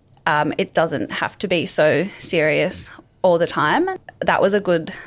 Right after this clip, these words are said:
lesson for me, and that's been a big factor in being able to sort of bring comedy, um,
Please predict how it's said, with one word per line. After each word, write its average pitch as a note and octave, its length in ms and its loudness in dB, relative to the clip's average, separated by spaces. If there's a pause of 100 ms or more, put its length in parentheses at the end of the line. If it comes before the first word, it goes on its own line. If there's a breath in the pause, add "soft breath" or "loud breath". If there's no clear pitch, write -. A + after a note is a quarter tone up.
lesson E3+ 520 0
for E3+ 200 0
me, D#3 260 2
and E3 200 0
that's - 180 0
been F3+ 220 2
a F#3 40 -2
big E3 220 -4
factor - 380 -2
in E3 100 0
being D#3 220 0
able D#3 240 -2
to E3 60 -6
sort E3 180 -6
of E3 140 -12
bring E3 280 2
comedy, D#3 580 -2 (840 loud breath)
um, D3 280 2